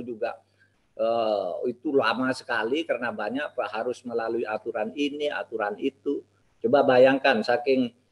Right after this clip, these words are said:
saking presiden itu gerahnya terhadap bagaimana birokrasi itu diperbaiki. Presiden tuh memerintahkan agar eselon tiga dan empat dihapus, gitu.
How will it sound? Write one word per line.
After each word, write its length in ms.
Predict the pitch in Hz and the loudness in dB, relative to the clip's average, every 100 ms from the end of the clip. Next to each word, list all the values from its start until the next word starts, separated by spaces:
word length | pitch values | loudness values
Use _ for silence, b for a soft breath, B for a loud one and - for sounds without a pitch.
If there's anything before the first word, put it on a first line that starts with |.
| _ | _
saking 720 | _ 123 120 - 143 139 127 | _ -4 -4 2 2 4 2
presiden 560 | - 135 131 135 139 139 | 4 4 6 4 4 4
itu 240 | 135 135 | 2 -2
gerahnya 800 | - 120 127 123 131 143 110 82 _ - | -2 2 2 2 0 0 -2 -6 _ -8
terhadap 340 | 113 120 127 | -6 -2 -2
bagaimana 540 | 120 117 117 120 147 185 | -2 0 0 0 -4 -2
birokrasi 640 | 160 139 - 117 110 117 | 2 2 2 -2 -2 -4
itu 100 | 127 | -6
diperbaiki. 540 | 107 107 107 104 101 - | -4 -4 -4 -4 -6 -2
Presiden 480 | 127 131 147 180 | -2 0 -2 0
tuh 240 | 208 214 B B _ | 2 2 B B _
memerintahkan 640 | 131 151 151 156 190 202 196 | -2 2 2 2 0 0 0
agar 260 | 156 160 175 | 2 2 2
eselon 500 | 156 160 160 156 147 | 2 0 2 2 0
tiga 300 | 196 170 147 | 0 2 4
dan 240 | 139 135 | 2 0
empat 180 | - 160 | -2 -2
dihapus, 720 | 147 143 - 147 95 - - _ _ _ _ _ _ - | -2 -4 -2 -2 -2 -6 -20 _ _ _ _ _ _ -8
gitu. 460 | 110 113 92 - | -4 0 0 -2